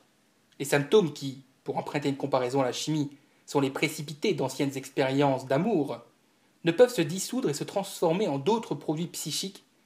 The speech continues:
qu'à la température plus élevée de l'événement du transfert. Dans cette réaction, le médecin joue, selon l'excellente expression de Ferenczi,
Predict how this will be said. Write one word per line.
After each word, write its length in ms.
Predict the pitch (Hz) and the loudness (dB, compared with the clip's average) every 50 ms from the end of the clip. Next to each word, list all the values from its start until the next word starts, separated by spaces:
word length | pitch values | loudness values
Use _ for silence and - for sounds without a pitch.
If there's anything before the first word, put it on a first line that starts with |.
| _ _ _ | _ _ _
qu'à 100 | - 156 | 4 4
la 80 | 147 | 4
température 600 | 147 - 165 160 - 165 156 147 147 - 151 - | 6 4 0 2 4 4 4 4 4 0 -2 -2
plus 220 | - - 190 175 170 | -2 -6 0 4 4
élevée 220 | 151 147 147 160 | 4 4 4 4
de 80 | 147 143 | 4 4
l'événement 480 | 135 143 143 139 139 139 139 143 143 | 4 6 6 6 4 4 4 2 2
du 120 | 139 139 - | 0 -2 -10
transfert. 680 | - - 139 131 - - - - 117 110 - - - _ _ _ _ _ _ _ _ _ _ _ _ _ _ _ _ _ _ _ _ _ | -6 -8 -8 -8 -8 -14 -14 -14 -14 -14 -16 -20 -20 _ _ _ _ _ _ _ _ _ _ _ _ _ _ _ _ _ _ _ _ _
Dans 100 | 165 139 | -4 -4
cette 200 | 127 - 139 - | -2 -2 -4 -4
réaction, 480 | - - 135 127 127 - - 180 175 175 - - - _ _ _ _ _ _ _ _ | 0 0 0 0 0 -2 0 0 -2 -2 -4 -16 -20 _ _ _ _ _ _ _ _
le 80 | - 139 | -4 -4
médecin 360 | 135 131 135 - 160 156 151 | -4 -4 0 4 6 6 6
joue, 200 | 139 135 151 147 | 6 2 -2 -4
selon 280 | 143 - 135 117 120 123 | -2 -2 -2 -2 -2 -2
l'excellente 540 | 147 175 - - - - 156 151 147 147 | -2 -2 -2 -2 -4 0 2 2 2 0
expression 480 | 143 - - - - 143 139 - - 151 | -4 -10 -10 -2 -2 -2 -2 0 -4 -4
de 80 | 135 131 | -4 -2
Ferenczi, 600 | - 147 135 131 127 127 127 127 135 139 139 | -2 0 0 0 -2 -6 -8 -6 -6 -6 -8